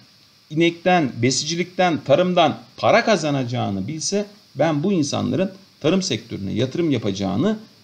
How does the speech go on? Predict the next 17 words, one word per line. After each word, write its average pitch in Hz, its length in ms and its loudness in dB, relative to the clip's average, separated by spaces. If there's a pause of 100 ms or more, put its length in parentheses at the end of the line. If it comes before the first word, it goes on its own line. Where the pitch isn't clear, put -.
biliyorum. 117 760 2 (260)
O 202 140 4
yüzden 110 360 -2
de - 40 -6
ortak 156 480 -4
tüketim 156 320 -6
malzemelerinden 123 1040 0 (220)
vergi 123 420 4
indirimi 120 540 2 (260)
şarttır. - 480 0 (220)
Ha 175 220 2
bu 240 100 0
işi 117 300 0
profesyonelce 180 800 -2
kim 220 220 2
yönetebilir? 117 480 0
Anca 165 500 2